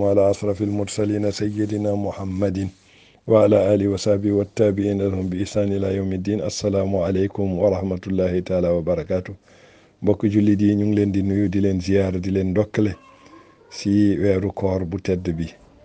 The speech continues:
Euh, depuis timis, ñu ngi doon def ay recherche lu jëm si weer bi.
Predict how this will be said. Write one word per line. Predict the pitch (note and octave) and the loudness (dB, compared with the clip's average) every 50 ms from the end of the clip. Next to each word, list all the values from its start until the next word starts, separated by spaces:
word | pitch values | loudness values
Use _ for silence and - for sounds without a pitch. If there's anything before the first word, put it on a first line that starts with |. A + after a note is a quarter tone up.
| - - - - - - - _ - - | -20 -20 -20 -20 -20 -20 -20 _ -8 -4
Euh, | F2+ F#2+ F#2+ G2 | -2 0 0 0
depuis | F2 E2+ G2 G2 - - A2+ G2+ | 2 2 0 0 0 0 -2 -2
timis, | - - G#2 G2+ G2+ G2 - - - - A2 | 0 0 0 0 0 -2 -4 -10 -10 -8 -6
ñu | G2+ G2+ | -4 -2
ngi | G2+ G2 F#2 | 0 0 0
doon | F2 F#2 F#2 F#2 F2+ F2+ F2+ F2+ - _ _ - | 0 0 -2 -2 -2 -2 -2 -4 -6 _ _ -14
def | E2+ D#2+ E2 F#2+ F2 - - - - - - - - _ - - - | -8 -4 -2 -2 -2 -2 -6 -18 -20 -20 -20 -20 -20 _ -20 -18 -10
ay | - F2 F2+ F#2 F2 | -4 -2 0 0 2
recherche | F2+ G2 - - - G2+ G2 F2+ - - - - _ - - | 0 -2 -2 0 0 0 0 -2 -4 -10 -12 -14 _ -8 -4
lu | F#2+ F#2 | -4 -2
jëm | F2+ G2 F#2 F2+ | 0 0 -2 -2
si | - - G2 | -2 -2 0
weer | F#2 F#2 F#2 F2 E2+ E2 | 2 2 2 0 -2 -4
bi. | D2 C#2+ | -8 -12